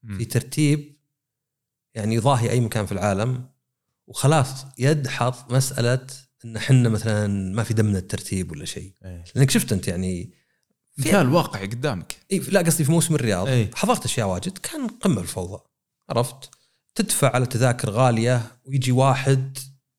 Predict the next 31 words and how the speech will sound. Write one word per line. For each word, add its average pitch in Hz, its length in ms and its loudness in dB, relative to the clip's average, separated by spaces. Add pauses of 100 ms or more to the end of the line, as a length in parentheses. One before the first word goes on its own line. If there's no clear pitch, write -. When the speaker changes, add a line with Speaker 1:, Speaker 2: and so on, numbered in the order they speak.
Speaker 2:
يقعد 120 200 0
قدامك 127 640 2
ولا 127 120 4
حتى - 220 -4
يقومونه. 98 520 0 (560)
Speaker 1:
مم. 110 200 -6
Speaker 2:
واضح 135 340 2
إنه 110 420 -2 (380)
ما 113 100 -2
دفع 113 280 -2
عليه، 113 560 -2
لأنه 117 160 -2
في 113 120 -4
خمسة 104 340 0
قوموه، 95 380 0
هذا 92 100 -4
مكان، 90 280 -4
هذا 92 100 -4
مكان، 90 220 -6
مكان. 87 240 -10
كل 143 60 -2
شوي 151 140 4
يقعد 110 280 -2
مكان. 90 240 -6 (540)
فشفت 185 220 2
فوضى 175 180 6
واجد. 117 360 2 (260)
شفت 165 280 2
ناس - 540 2 (160)
يشتغلون 131 540 2
متطوعين 127 1000 0